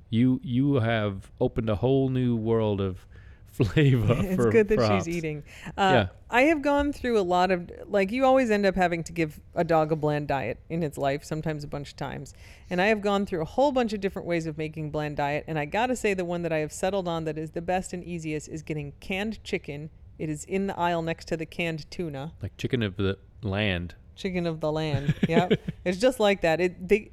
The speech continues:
Speaker 2: it comes probably in little cans like tuna, but it also comes in bigger cans. Um, and it's just cooked, and it's in broth, and they love the broth, and the,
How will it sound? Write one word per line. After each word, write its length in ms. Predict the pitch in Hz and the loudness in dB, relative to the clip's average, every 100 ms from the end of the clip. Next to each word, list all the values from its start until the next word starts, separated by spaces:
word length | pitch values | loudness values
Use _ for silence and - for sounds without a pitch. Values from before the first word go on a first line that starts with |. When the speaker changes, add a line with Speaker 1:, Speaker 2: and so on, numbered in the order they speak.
| - | -6
Speaker 2:
it 160 | 226 | -6
comes 260 | - 370 359 | -2 0 0
probably 320 | - 247 220 | 2 2 2
in 140 | 202 165 | 0 0
little 180 | 185 | 0
cans 380 | 196 202 190 190 | -2 -2 -2 -2
like 160 | 170 170 | -6 -6
tuna, 320 | - 180 185 | -4 -2 0
but 120 | 175 | 2
it 120 | 165 | 2
also 260 | 170 165 175 | 2 -2 -4
comes 240 | - 160 | -6 -8
in 100 | 151 | -8
bigger 240 | 147 147 151 | -6 -6 -8
cans. 480 | - 143 139 147 - - - - - | -6 -6 -6 -10 -14 -20 -20 -20 -8
Um, 440 | 175 151 147 147 143 | -2 -2 -2 -6 -8
and 140 | 175 | -2
it's 120 | 202 220 | -2 0
just 220 | 285 - | -2 -2
cooked, 320 | - 220 - | -2 -2 0
and 100 | 202 | -2
it's 100 | 175 175 | -2 -2
in 180 | 190 | -4
broth, 380 | 175 156 160 185 | 0 2 2 2
and 80 | 160 | -2
they 80 | 151 | -6
love 280 | 156 151 175 | -2 -2 0
the 80 | 170 | 0
broth, 420 | 160 151 156 156 | 2 0 0 -2
and 120 | 156 | -8
the, 80 | 147 | -10